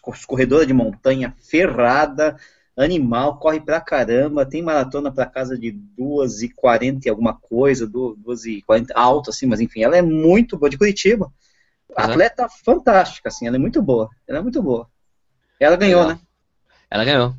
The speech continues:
Speaker 2: exatamente, ela
Speaker 1: Ela
Speaker 2: fez
Speaker 1: ganhou.
Speaker 2: cinquenta e um quilômetros.
Speaker 1: Ela é muito forte, ela é muito, ela, ela é muito resistente, né? E ela é, ela é forte fisicamente, assim, não, lógico, não é uma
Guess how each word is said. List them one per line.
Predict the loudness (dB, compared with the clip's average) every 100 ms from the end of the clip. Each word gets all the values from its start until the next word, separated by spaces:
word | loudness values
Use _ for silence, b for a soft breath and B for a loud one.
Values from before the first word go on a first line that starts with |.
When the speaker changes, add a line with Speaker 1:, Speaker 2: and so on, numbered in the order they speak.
| -10
Speaker 2:
exatamente, | -8 -4 -4 -2
ela | -4
Speaker 1:
Ela | -2
Speaker 2:
fez | -2
Speaker 1:
ganhou. | -2 -2
Speaker 2:
cinquenta | 0 0
e | -2
um |
quilômetros. | -2 -4 -4 -10 -16 _ _ _ _
Speaker 1:
Ela | 2
é |
muito | 2 -2
forte, | 0 0 0 -4
ela | -2 -2
é |
muito, | -2 -2 -2 -2 2
ela, | 4
ela | 6 4
é |
muito | 4 2
resistente, | 0 0 0 0 0 0 0
né? | 2
E |
ela | 0 -2
é, | -4 -2
ela |
é | -2
forte | 2 0 0 -6
fisicamente, | -8 -4 -4 -4
assim, | -6 -4 -4
não, | -2
lógico, | 2 2 0 -10
não | -8
é |
uma | -6 -10